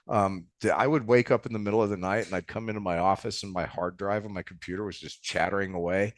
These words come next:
And I'm looking at, at something is transmitting data across, across my computer. Um, I was, I believe that my phone was tapped. I believe I have to com-, that, that kinda comes with the territory being with mufon,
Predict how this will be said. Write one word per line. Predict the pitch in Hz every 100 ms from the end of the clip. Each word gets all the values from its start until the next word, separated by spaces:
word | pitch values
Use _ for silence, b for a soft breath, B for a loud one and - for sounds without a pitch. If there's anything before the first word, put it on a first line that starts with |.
| B B B
And | 92
I'm | 95 98
looking | 98 107
at, | 90 73 90
at | 80
something | - 117 110 107
is | 98 -
transmitting | - 101 92 107 101 92 85 _ _
data | - 90 92 110 -
across, | 92 - 95 85 - 80 _
across | 92 - 98 -
my | 104 101
computer. | 92 - 95 101 110 - B B B 92
Um, | 92 92 85 73 -
I | 92
was, | 87 90 82 85 90 80 80 -
I | 92 80 _ -
believe | 95 90
that | 98 76
my | 87
phone | 78 - 101 107
was | 101 -
tapped. | 127 113 - -
I |
believe | 80 95 85
I | 92
have | 95 87
to | 92 _ -
com-, | - 127 - - _
that, | 156 160
that | 151 151
kinda | - 175 160
comes | - 117
with | 104
the | 92
territory | - 101 101 - 104 107 98 _ _
being | 107 101 92
with | 92
mufon, | 92 92 98 107 110